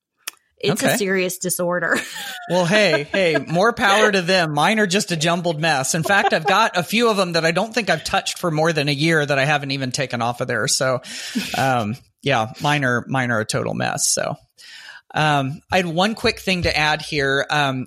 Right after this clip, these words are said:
Speaker 2: at the, at the end of this. As we're ending the year remotely, I think one thing we might wanna consider too is those last video calls that we might have with our students. And so, um, you know,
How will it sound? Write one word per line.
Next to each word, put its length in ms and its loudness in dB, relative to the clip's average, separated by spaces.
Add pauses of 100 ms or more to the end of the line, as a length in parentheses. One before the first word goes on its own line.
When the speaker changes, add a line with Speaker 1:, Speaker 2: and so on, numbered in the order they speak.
Speaker 2:
at 160 -2
the, 400 2
at 140 -2
the 100 -2
end 160 0
of 100 -6
this. 280 0
As 240 0
we're 120 -2
ending 320 0
the 80 2
year 200 2
remotely, 480 2
I 60 0
think 220 -4
one 220 0
thing 460 -2
we 140 -2
might 240 0
wanna 160 -2
consider 500 -2
too 440 0 (380)
is 540 2
those 400 -2
last 680 0
video 460 -2
calls 360 0
that 100 -4
we 100 -4
might 220 0
have 240 -2
with 160 -4
our 100 -2
students. 680 -4 (320)
And 120 -2
so, 420 2
um, 420 0 (220)
you 100 0
know, 220 0